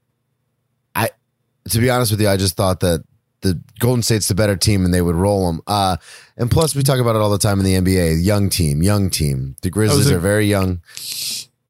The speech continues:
Speaker 2: I'd
Speaker 1: They
Speaker 2: say
Speaker 1: did get a lot
Speaker 2: Go-
Speaker 1: of experience last year, though. Uh, but yeah, it was a close game. Ja Morant almost had a game winner again.
Speaker 2: Golden State's a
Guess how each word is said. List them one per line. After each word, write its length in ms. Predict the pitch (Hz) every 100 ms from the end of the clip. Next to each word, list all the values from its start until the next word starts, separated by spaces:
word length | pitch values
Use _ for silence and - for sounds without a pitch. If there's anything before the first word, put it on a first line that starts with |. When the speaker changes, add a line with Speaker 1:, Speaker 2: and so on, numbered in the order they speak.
| -
Speaker 2:
I'd 160 | 139
Speaker 1:
They 80 | 135
Speaker 2:
say 80 | 107
Speaker 1:
did 80 | 147
get 100 | 143
a 60 | 131
lot 120 | 123
Speaker 2:
Go- 60 |
Speaker 1:
of 80 | 123
experience 560 | 110 - 113 107 98 87
last 320 | 92 90 -
year, 120 | 80
though. 320 | 73 71 73 64
Uh, 440 | 85 85 80 78 76
but 160 | 104 110
yeah, 160 | 127
it 40 | 101
was 100 | 92
a 40 |
close 260 | - 110 -
game. 380 | 113 92 80 - _
Ja 140 | 101 101
Morant 320 | 107 107 104
almost 400 | 98 107 110 98
had 120 | 104
a 60 | 95
game 260 | 95 95
winner 240 | 95 95 85
again. 500 | 82 82 85 82 67 64 _ _ _ _ _ _ -
Speaker 2:
Golden 320 | 160 170 170
State's 520 | 147 156 147 135 -
a 100 | 113